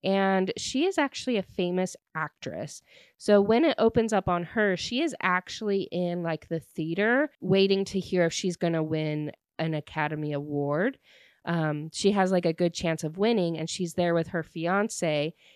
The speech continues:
and she notices that he is looking at the actress that is, like, her rival, that it's either, like, this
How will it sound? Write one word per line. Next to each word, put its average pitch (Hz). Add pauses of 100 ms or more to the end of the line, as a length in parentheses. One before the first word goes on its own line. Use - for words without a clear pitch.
(140)
and 180
she 202
notices 202 (100)
that 170
he 196
is 175
looking 170
at 151 (140)
the 175
actress 165
that 151 (300)
is, 151
like, 143
her 160
rival, 185 (460)
that 170
it's 170
either, 175
like, 151 (300)
this 175